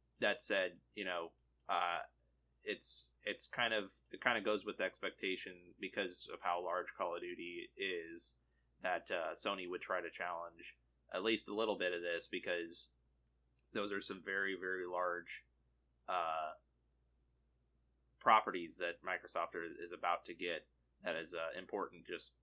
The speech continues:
not, not just for obviously Xbox or P C, but Sony as well. So, uh,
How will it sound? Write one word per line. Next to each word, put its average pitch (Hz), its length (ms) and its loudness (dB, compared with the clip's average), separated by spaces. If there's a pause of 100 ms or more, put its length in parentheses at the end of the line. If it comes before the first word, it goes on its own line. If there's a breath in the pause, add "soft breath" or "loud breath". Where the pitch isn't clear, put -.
(120)
not, 98 260 0
not 95 220 -2
just 90 280 -2
for 82 360 -2
obviously - 340 -4
Xbox 82 680 -2
or 80 200 -8
P 92 140 -12
C, 92 380 -6
but 85 220 -4 (360)
Sony 82 340 -10
as 85 140 -14
well. 85 280 -2
So, 90 360 -4 (480 soft breath)
uh, 87 240 6